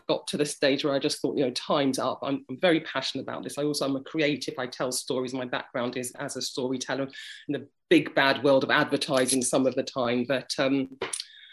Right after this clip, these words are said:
but, and, uh, yeah, and a real passion for children's media, children's education. And I just kind of, so putting the two together just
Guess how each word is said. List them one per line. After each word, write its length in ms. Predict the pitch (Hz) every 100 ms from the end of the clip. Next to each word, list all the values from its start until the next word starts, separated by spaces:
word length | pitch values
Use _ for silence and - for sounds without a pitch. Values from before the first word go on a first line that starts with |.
| - - _ -
but, 140 | 190
and, 220 | 165 180 160
uh, 140 | - -
yeah, 180 | 196 143
and 80 | 143
a 60 |
real 260 | 165 170 156
passion 460 | - 139 - 139 127
for 80 |
children's 440 | 147 165 143 139 123
media, 480 | 139 139 131 135 131
children's 500 | 127 135 131 135 127
education. 800 | 127 123 - 127 123 - 117 123 _ - _ -
And 160 | 160
I 80 | -
just 300 | 165 165 -
kind 280 | - 147 147
of, 60 | -
so 100 | 139
putting 400 | - 269 233 156
the 60 |
two 240 | 156 151 135
together 400 | 175 151 131 127
just 240 | 131